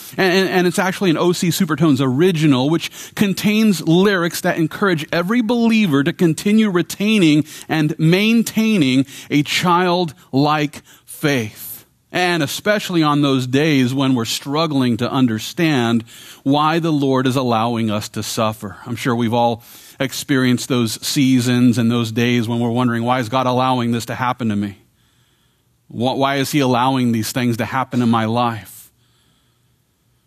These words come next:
Without debate, we have these sorts of times when we're struggling with lots of questions and concerns. And,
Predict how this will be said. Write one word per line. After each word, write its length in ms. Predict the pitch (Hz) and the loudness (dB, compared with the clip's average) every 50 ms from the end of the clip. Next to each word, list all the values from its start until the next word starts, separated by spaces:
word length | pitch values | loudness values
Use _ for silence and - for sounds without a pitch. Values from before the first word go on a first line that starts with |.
| _ _ _ _ _ _ _ _ _ _ _ _ _ _ _ | _ _ _ _ _ _ _ _ _ _ _ _ _ _ _
Without 300 | - 113 135 135 127 117 | -4 -2 -2 -2 -2 -2
debate, 340 | 117 113 104 120 120 120 117 | -4 -4 -2 -2 0 0 0
we 140 | 107 117 113 | -2 -2 -2
have 220 | 107 120 123 117 | -2 -2 -2 -2
these 160 | 110 117 110 107 | -2 -4 -4 -4
sorts 320 | - 131 123 117 - - | -2 -2 -4 -2 -2 -6
of 100 | 117 101 | -8 -6
times 540 | - - 131 120 117 117 120 117 113 107 123 | -4 -2 -2 0 0 0 0 0 0 -2 -2
when 200 | 117 117 117 117 | -2 -2 -2 0
we're 120 | 110 110 | -2 -2
struggling 640 | 104 - - - 127 123 127 127 120 120 123 123 120 | -4 -4 -6 -4 -2 0 0 0 -2 -2 0 0 0
with 160 | 113 113 110 139 | -2 -2 -4 -2
lots 260 | 127 123 123 117 - | -2 -2 -2 -2 -4
of 140 | 120 110 - | -10 -12 -8
questions 540 | - - 123 120 - - 143 123 117 113 | -6 -6 -6 -6 -4 -2 0 0 2 2
and 160 | 113 113 104 - | 0 -2 -4 -2
concerns. 720 | - 117 104 - - - 135 123 120 120 117 117 120 117 | -2 -2 -2 -2 -2 -2 0 0 2 2 2 0 0 0
And, 160 | 123 120 120 | 0 -2 -2